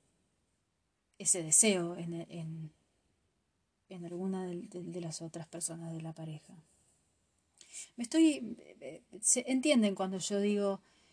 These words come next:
que el cerebro de Piscis vuela a velocidad crucero, porque,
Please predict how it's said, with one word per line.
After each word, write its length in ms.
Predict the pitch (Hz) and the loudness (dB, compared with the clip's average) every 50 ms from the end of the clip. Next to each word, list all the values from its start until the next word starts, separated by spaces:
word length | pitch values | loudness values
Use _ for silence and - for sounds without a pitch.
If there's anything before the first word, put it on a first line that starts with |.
| _ _ _ _ _ - | _ _ _ _ _ -4
que 340 | - 196 190 185 185 185 | -2 0 0 2 0 0
el 100 | 185 185 | 2 4
cerebro 420 | 180 - 202 196 208 208 214 208 202 | 6 6 6 6 4 4 4 4 4
de 120 | 190 185 | 2 0
Piscis 380 | 175 - 202 208 - 208 196 170 | 0 0 2 2 2 2 2 0
vuela 460 | 190 202 202 196 190 185 190 185 185 | 2 2 2 4 2 2 0 0 -2
a 40 | 185 | -2
velocidad 520 | 185 180 180 175 175 - 202 190 196 202 | -2 -2 -2 0 0 0 0 0 -2 0
crucero, 540 | - 196 185 165 - - 262 254 220 196 185 | -2 0 4 6 6 6 6 6 4 4 2
porque, 300 | 175 180 175 - 185 170 | 0 -4 -6 -6 -6 -8